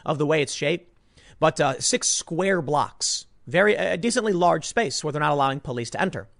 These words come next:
In this tweet, we see a video where a man says, quote, "Does any, anybody know what happened to the people who did not get on board with the French Revolution?"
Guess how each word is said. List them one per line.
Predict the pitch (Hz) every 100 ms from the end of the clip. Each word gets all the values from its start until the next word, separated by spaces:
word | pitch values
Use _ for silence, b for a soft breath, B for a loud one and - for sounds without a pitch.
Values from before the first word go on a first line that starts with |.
| _ - - b b b b b b b
In | -
this | 220 277
tweet, | - 285 - - - - - -
we | -
see | 139 -
a |
video | 196 233 151 98 - - - _ -
where | 147
a | 160
man | 170 214
says, | - 190
quote, | - 208 - - - _ _ _
"Does | 196 196 -
any, | 214 262 277 226 -
anybody | 214 262 269 269 254
know | 240 147 110 - - - - -
what | 123 220
happened | 185 185 185 196
to | -
the | 175
people | - 208 208 202
who | 165
did | 170 160 139
not | 151 185 -
get | 175
on | 196 190
board | 147 143 143
with | 160
the |
French | 180 - 139 -
Revolution?" | 131 135 196 - 101